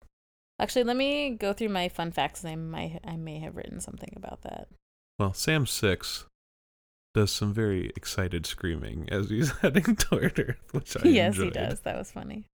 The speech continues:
Speaker 2: <laughs>
Speaker 1: So yeah, happily, not really happily ever after. It's really freaking sad. This is
Speaker 2: It
Speaker 1: a
Speaker 2: is.
Speaker 1: sad movie.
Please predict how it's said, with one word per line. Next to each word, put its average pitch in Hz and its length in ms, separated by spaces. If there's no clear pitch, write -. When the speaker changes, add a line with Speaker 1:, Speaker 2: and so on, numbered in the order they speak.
Speaker 2:
<laughs> 160 100
Speaker 1:
So - 80
yeah, 311 240
happily, 247 680
not 202 220
really 165 240
happily 160 260
ever - 160
after. - 320
It's - 240
really 185 240
freaking - 280
sad. - 400
This 247 120
is 139 80
Speaker 2:
It 143 60
Speaker 1:
a - 40
Speaker 2:
is. 135 40
Speaker 1:
sad 175 240
movie. 180 440